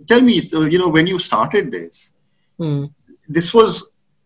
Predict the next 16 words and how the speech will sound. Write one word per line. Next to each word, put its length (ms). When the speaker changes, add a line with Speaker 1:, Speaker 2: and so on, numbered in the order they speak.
Speaker 1:
only 720
women 380
drivers 500
and 160
women 280
passengers, 580
women 260
and 100
children 300
passengers, 560
or 100
was 120
it 60
Speaker 2:
Yes. 140
Speaker 1:
for 120
everybody? 500